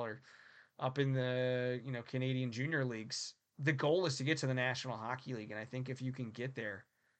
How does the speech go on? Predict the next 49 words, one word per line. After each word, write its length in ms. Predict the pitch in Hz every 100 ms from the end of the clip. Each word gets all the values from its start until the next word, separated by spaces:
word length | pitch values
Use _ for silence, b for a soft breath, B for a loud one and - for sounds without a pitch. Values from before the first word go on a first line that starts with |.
| _ _ _ -
and 300 | 160 175 143
get 160 | 151 139
to 80 |
play 340 | 135 151 147 143
with, 260 | 139 131
you 60 | 151
know, 140 | 127
a 40 | 123
guy 180 | 131 127
like, 220 | 135 135
not 120 | 170
necessarily 220 | 135 123
on 40 | 107
the 40 |
same 200 | 135 117
line, 360 | 101 113 110 107
but 120 | 117
a 60 | 120
guy 180 | 127 127
like 180 | 123
Alex 360 | 113 123 117 -
Ovechkin, 540 | 110 120 131 135 117 107 b b b b
and 60 | 147
it 80 | 143
sounds 160 | 151
like 80 | 147
Sgarbossa 460 | 139 139 135 135 131
is 100 | -
kinda, 300 | 135 127 117
eh, 100 | 123
we'll 120 | 135 139
see 140 | 156
what 120 | 131
happens 320 | 135 131 131
after 180 | 131 117
the 80 | -
trade 240 | 147 196
deadline, 360 | 147 120 117 110
but 100 | 117
he's, 280 | 120 113 -
he's 240 | 127 120 113
matching 300 | 135 139 139
up 160 | 123 117
well 240 | 127 135
with 220 | 117 - - b b b 127
Max 280 | 127 123
Pacioretty. 540 | - 123 117 139 151 120 _ _ _ _ _ _ _ _ _ _ _ _ _ _ _ _ _ _ _ _ _ - -
You 120 | 196
know, 140 | 190